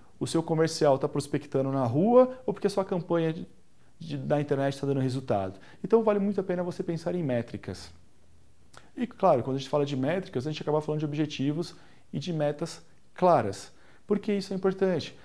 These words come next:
Porque a partir do momento que você consegue definir qual é o objetivo da campanha, você consegue definir quais são as métricas que você vai utilizar na sua campanha. Bom, eu já falei pra vocês, mas volto a frisar também, definir personas.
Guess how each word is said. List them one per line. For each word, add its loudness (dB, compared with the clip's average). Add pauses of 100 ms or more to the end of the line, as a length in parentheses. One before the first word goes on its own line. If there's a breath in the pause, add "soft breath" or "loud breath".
Porque -4
a 0
partir -2
do 0
momento 0
que 0
você -4
consegue -2
definir 0
qual 2
é 6
o 6
objetivo -2
da -2
campanha, -2
você -4
consegue -4
definir -4
quais -4
são -6
as -4
métricas -4 (280 loud breath)
que -8
você -2
vai 0
utilizar 0
na -2
sua -6
campanha. -2 (1400 loud breath)
Bom, 6
eu 0
já 2
falei 2
pra 2
vocês, 0
mas -4 (260)
volto -4
a -6
frisar -2
também, -2 (260 loud breath)
definir -2
personas. -2